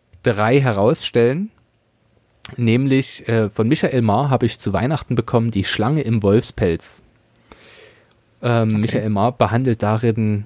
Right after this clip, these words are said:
Speaker 1: Stil. Also was ist guter Stil, was ist schlechter Stil, woran machen wir das fest und so weiter und so fort. Ähm,
Speaker 2: Mhm.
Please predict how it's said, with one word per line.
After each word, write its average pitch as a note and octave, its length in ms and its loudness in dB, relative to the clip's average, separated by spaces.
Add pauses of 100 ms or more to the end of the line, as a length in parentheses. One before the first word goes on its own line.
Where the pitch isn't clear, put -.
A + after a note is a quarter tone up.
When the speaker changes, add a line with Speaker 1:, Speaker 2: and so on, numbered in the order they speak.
Speaker 1:
Stil. F3+ 460 2 (1200)
Also G#2+ 300 -2
was B2 220 0
ist - 160 -6
guter E3 260 0
Stil, C3 320 2
was A2 160 0
ist A2 140 -6
schlechter A2 420 -2
Stil, A2 380 0
woran G#2 240 2
machen A2 180 -2
wir G#2+ 80 2
das G#2 220 -2
fest - 520 0
und D#3 160 2
so F#2 120 -4
weiter G2+ 240 -2
und G2+ 80 -2
so - 80 -2
fort. - 260 -4 (720)
Ähm, G#2+ 460 0
Speaker 2:
Mhm. G#2+ 360 -2